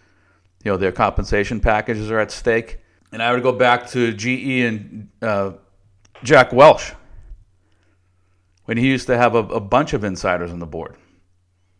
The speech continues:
And they were, you know, largely, the board was largely comprised of his senior team.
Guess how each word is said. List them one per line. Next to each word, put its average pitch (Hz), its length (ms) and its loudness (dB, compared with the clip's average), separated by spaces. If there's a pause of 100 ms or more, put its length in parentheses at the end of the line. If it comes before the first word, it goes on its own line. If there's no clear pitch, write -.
(380)
And 101 80 -10
they 101 80 -6
were, 107 120 -4
you 65 460 -10
know, 117 280 -6
largely, 104 400 0
the 98 100 -6
board 107 260 0
was 98 120 -4
largely 104 340 0
comprised 101 540 -4
of 90 100 -6
his 98 200 -6
senior 104 280 -8
team. 123 320 -6